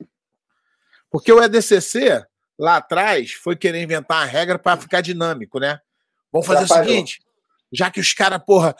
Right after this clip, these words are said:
Speaker 1: eles ficam com medo de ser finali-, de, de tomar ponto, vamos fazer cinco minutos sem ponto. Os caras se agarram, ficam cinco minutos dançando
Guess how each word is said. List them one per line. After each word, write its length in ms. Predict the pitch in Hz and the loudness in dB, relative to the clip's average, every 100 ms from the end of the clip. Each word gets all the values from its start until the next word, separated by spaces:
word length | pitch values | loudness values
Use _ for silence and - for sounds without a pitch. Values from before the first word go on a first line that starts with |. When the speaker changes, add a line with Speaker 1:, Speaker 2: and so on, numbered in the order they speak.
| - | -8
Speaker 1:
eles 140 | 160 151 | -4 -2
ficam 160 | - | 0
com 80 | 185 | 0
medo 140 | 185 180 | 0 0
de 60 | |
ser 120 | 196 | -2
finali-, 540 | 180 170 160 156 139 143 | -4 -2 -2 -4 -4 -4
de, 180 | 135 143 | -2 -4
de 160 | 131 | -6
tomar 260 | - 147 143 | -4 0 0
ponto, 420 | - 240 196 - - _ | 2 2 2 -4 -20 _
vamos 160 | 180 185 | -4 0
fazer 200 | 196 196 | 2 2
cinco 260 | - 226 | 0 -4
minutos 260 | 208 214 214 | -2 -4 -2
sem 120 | 226 | -4
ponto. 260 | 196 165 151 | -2 -4 -4
Os 80 | 143 | -4
caras 220 | 165 165 | -2 0
se 100 | - | -2
agarram, 300 | 156 156 175 | -2 -2 -4
ficam 160 | - 170 | -4 -6
cinco 220 | 185 175 | -4 -4
minutos 260 | 180 180 | -2 -2
dançando 580 | 165 170 - 175 180 208 | 0 -2 -2 -2 0 -4